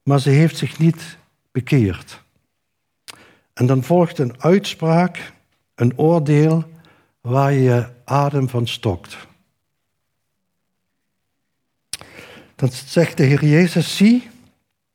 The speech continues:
ik werp haar te bed en breng hen die overspel met haar plegen in grote verdrukking, als zij zich niet bekeren van hun werken." En nu, luister.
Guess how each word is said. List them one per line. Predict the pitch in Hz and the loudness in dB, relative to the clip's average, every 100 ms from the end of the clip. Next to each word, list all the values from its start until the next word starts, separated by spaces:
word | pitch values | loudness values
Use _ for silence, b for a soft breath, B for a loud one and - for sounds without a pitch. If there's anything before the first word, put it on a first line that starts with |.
| _ _ _ _ - B B | _ _ _ _ -20 B B
ik | 139 135 | -4 0
werp | 156 190 175 | 2 0 0
haar | 160 165 | -4 -2
te | 139 | -2
bed | 113 180 - - - _ _ _ _ _ _ _ _ _ b b | 0 -2 -2 -12 -18 _ _ _ _ _ _ _ _ _ b b
en | 135 131 | -4 0
breng | 131 196 165 | 2 4 4
hen | 170 214 | 4 2
die | 160 151 | 0 0
overspel | 175 226 190 170 - 190 202 | 2 2 0 -6 0 2 4
met | 175 - | 2 0
haar | 160 | -2
plegen | - 170 190 165 175 | 2 4 4 2 0
in | 135 131 | 0 0
grote | - 196 202 | 2 2 2
verdrukking, | 143 143 139 185 - 131 180 - - b b b b b | -2 -4 -2 -2 0 0 0 -6 -20 b b b b b
als | 135 147 | -4 -2
zij | - 175 | 0 0
zich | 175 147 - | 0 -4 2
niet | 165 214 165 | 4 4 2
bekeren | 180 190 190 170 | -2 2 2 2
van | 160 160 | 0 2
hun | 156 | 2
werken." | 143 127 107 - 92 - _ _ _ _ _ _ _ _ _ _ - b b b b b | 2 2 2 -2 -10 -14 _ _ _ _ _ _ _ _ _ _ -18 b b b b b
En | - 131 | -2 2
nu, | 139 104 - 107 _ _ | 2 0 -4 -14 _ _
luister. | 113 120 113 - 98 - | -2 -2 -2 -6 -10 -12